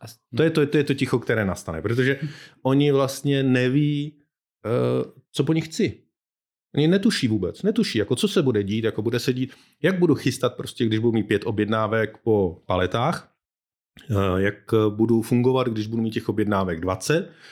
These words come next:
Speaker 2: jak budu obje-, jak budu fungovat, když těch objednávek budu mít sto po dvaceti položkách, jak budu fungovat, když jich budu mít pět set po,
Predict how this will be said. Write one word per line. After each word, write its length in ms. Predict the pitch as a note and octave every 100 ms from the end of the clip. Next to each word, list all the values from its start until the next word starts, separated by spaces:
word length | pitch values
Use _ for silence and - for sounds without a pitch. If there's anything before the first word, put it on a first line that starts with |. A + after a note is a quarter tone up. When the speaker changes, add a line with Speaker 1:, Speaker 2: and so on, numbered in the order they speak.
| - -
Speaker 2:
jak 180 | G#2 G2+
budu 200 | A2 A2+
obje-, 440 | A2+ A2 A#2 A2 G#2+
jak 180 | G#2+ G2+
budu 180 | A2
fungovat, 420 | G#2 A2+ G#2 G#2+ A2+
když 180 | G#2+
těch 120 | - G#2+
objednávek 460 | G2 G2 F#2+ G2
budu 180 | G2 G2+
mít 200 | G2+ F#2+
sto 280 | - - G2+
po 160 | -
dvaceti 380 | F#2+ F#2 - A2+
položkách, 560 | A2 A#2 A#2 - B2 B2+
jak 120 | A#2
budu 120 | G2
fungovat, 260 | F#2+ G2+ G2+
když 200 | G2+ -
jich 80 | G#2+
budu 140 | A2+
mít 100 | A#2
pět 260 | A#2 C3 C3
set 200 | C3+ -
po, 200 | B2+